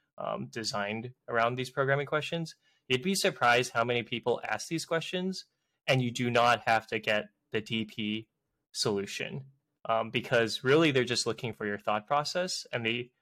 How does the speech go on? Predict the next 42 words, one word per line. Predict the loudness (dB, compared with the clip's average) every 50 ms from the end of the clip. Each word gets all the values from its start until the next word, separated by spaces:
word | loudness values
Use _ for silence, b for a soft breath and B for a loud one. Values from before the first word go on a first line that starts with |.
| _ _ _ 0
um, | 2 2 2 2 0
and | 0 0 0 0 2
very, | 4 4 6 4 4 2 -2 -8 _ -2
very | 0 2 2 2 2
normally | 2 2 2 2 2 2 0 0 0 -2 -2 -4 -8 _ _
for | _ -4 -4 -2
these | -2 -4 -6 -6
D | -6 -6 -6 -4
P | -4 -4 -4
problems, | 0 2 2 2 2 0 -2 -4 -6 -10 _ _ 2
the | 2 4
way | 4 4 2 2 2 2
to | 0 -2 -4
figure | -2 _ -2 0 0 2 2
out, | 4 4 4 2 0 -4 _ _ _ _ _ _ _ _ _ _
"Oh, | 4 4 6 6
there | 6 4
is | 2 2
a | 0 -2
D | -2 -2 -4 -4
P | -2 -4 -4 -4
solution | -4 -4 -4 -4 -6 -4 -4 -6 -4
to | -2 -2
this," | 0 0 -2 -2 -6 -6 -4
is | -2 -2 -2 0
to | 0 -2 0
do | 0 0 -2
the | 0 -2
brute | -2 -4 -6 -8 -8
force | _ -10 -10 -10 -8 -10 -10
method, | -10 -12 -12 -10 -12 -12 -14 -16 _ _ _ _ _ -10
which | -8 -6
is | -4 0
very | 2 4 6 6 6
dumb, | 6 6 6 6 6 6 4
very | 4 4 4 4 4
ugly. | 4 4 4 2 2 0
And | 0
we're | -2 -2
all | 0 0 0 0
taught | -2 -2 0 2 2 2 2 0 -2
that | -4 -4 -4